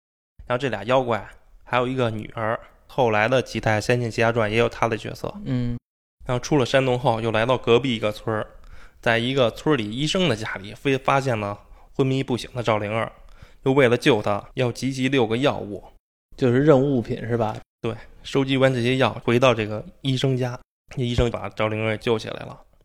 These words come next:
Speaker 1: 然后这个村子有三个支线，都是打妖怪。先是去那一个玉佛寺，玉佛寺打一个玉佛珠，有一个小和尚，他跟里头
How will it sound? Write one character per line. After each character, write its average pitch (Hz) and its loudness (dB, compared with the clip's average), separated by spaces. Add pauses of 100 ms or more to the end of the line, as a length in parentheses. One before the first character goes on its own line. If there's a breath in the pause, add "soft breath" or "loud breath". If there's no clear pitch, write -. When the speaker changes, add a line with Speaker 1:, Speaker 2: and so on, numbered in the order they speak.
(360)
Speaker 1:
然 123 0
后 139 2
这 139 -2
个 110 -4 (200)
村 165 -2
子 107 -2 (180)
有 107 -8
三 180 -2
个 117 -2
支 113 -6
线， 110 -8 (200)
都 151 0
是 123 -2
打 - -10
妖 117 2
怪。 113 -8 (400)
先 151 -2
是 120 -4
去 120 -6
那 110 -4
一 113 -8
个 120 -4 (360)
玉 143 -4
佛 135 2
寺， 156 -4 (240)
玉 123 -2
佛 127 0
寺 131 2
打 107 -6
一 127 0
个 131 0
玉 131 -2
佛 113 2
珠， 139 2
有 110 0
一 110 -2
个 127 0
小 - -4
和 104 0
尚， 120 2 (380 soft breath)
他 131 0
跟 131 0
里 120 -2
头 113 0